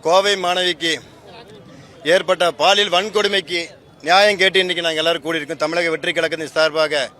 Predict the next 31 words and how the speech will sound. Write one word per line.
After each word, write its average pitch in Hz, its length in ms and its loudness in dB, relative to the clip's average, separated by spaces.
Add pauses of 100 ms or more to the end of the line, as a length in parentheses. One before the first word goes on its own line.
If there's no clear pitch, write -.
(400)
கோவை 175 300 0
மாவட்டத்திலிருந்து 165 560 -2
அனைத்து 156 500 -10 (400)
மாவட்ட 165 320 0
செயலாளர்கள் 160 460 0
மற்றும், 147 400 -8 (1300)
அஹ், 143 480 -2
ஒன்றிய, 170 340 -2
நகரம் 160 460 -2 (500)
மற்றும் 143 280 -6
பகுதி 165 320 -2
கிளை 165 300 0
க-, 151 220 0
கழக 151 300 -2
சேர்ந்த 147 380 -4
கழக 151 400 -8
தோழர்களும் 156 380 -6
தோழிகளும் 151 340 -6
திரளாக 151 480 -2
கலந்துட்டு 147 400 -6
இந்த 135 320 -4
எங்களுடைய 147 400 -4
எதிர்ப்பு 170 320 -8
குரலையும் 156 500 -4 (360)
எங்களுக்கு 151 320 -4
கண்டன 175 220 -2
கோஷங்களையும் 160 360 -4
இன்று 143 140 -8
நாங்க 135 140 -10
பதிவு 135 300 -10
செஞ்சோம். 127 240 -14